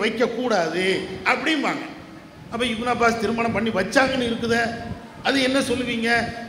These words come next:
இல்ல, அதை எடுக்க முடியாது, மைமுனாவுடைய ஹதீஸை தான் எடுக்கணும். ஏன் மைமுனாவுடைய ஹதீஸை எடுக்கணும்? அவங்க தான் சம்பந்தப்பட்டவங்க. இதை விளக்கமா? அவங்க சம்பந்தப்பட்டவங்க சொல்லட்டும்.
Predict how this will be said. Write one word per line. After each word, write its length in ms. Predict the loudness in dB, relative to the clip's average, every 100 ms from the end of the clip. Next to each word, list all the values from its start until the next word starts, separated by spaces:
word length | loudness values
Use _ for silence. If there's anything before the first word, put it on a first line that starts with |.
| 0
இல்ல, 100 | 4 4
அதை 100 | 4
எடுக்க 180 | 2 0 -4
முடியாது, 380 | -2 -2 0 -2 -4 -6 -10 0
மைமுனாவுடைய 640 | 2 4 4 4 6 6 4
ஹதீஸை 260 | 2 -2 0
தான் 140 | 0 0
எடுக்கணும். 460 | -4 -4 -4 -4 -6 -10 -14 -6 2
ஏன் 140 | 4 4
மைமுனாவுடைய 460 | 2 4 4 4 2
ஹதீஸை 260 | 2 0 0
எடுக்கணும்? 400 | 0 -2 0 0 -2 -6 0
அவங்க 200 | 0 2 2
தான் 140 | 0 0
சம்பந்தப்பட்டவங்க. 680 | -2 -2 -2 -2 -4 -4 -4 -4 -6 -12 -12 -12 -14 -14 -14 -14 -12 -10 -4
இதை 120 | -2 0
விளக்கமா? 520 | 0 0 -2 -2 -2 -2 -8 -12 -14 -14 -14 -16 -16 -12 0 2
அவங்க 260 | 4 4 4 4
சம்பந்தப்பட்டவங்க 680 | 2 2 4 4 6 4 4
சொல்லட்டும். 440 | 4 6 4 2